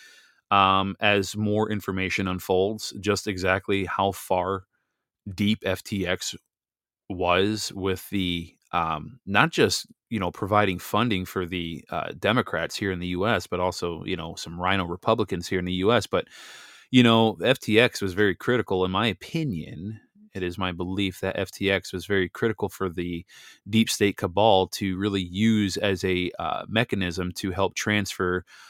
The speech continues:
um, moving into a C B D C while they collapse the dollar and completely get us further into an enslavement system with a different type of, uh, digital currency, if you will. So,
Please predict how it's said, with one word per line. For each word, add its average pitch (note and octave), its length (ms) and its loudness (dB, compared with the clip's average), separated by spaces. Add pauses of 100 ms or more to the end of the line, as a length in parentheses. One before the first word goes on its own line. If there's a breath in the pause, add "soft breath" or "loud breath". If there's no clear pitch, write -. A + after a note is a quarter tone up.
(220 loud breath)
um, E2+ 460 0 (120)
moving G#2+ 400 4
into G2+ 300 0
a F2 140 -2
C A2+ 260 2
B F#2+ 140 -2
D A2 200 2
C F2 420 -2
while F#2 220 2
they F#2 140 0
collapse F2 420 -4
the F2 60 -14
dollar F#2+ 640 -2 (140)
and F2 340 -2
completely G2+ 480 -2
get F#2 180 0
us F#2 160 -2
further G2 400 0
into F2+ 240 -4
an E2 60 -4
enslavement F#2 540 0
system F2+ 440 -6
with F2 120 -8
a F2 60 -4
different F2+ 380 -4
type F2+ 240 -6
of, E2 240 -6
uh, D2 140 -6 (100)
digital F#2+ 280 0
currency, G2+ 540 -4
if - 140 -16
you E2 80 -6
will. - 300 -12
So, D#2+ 440 -2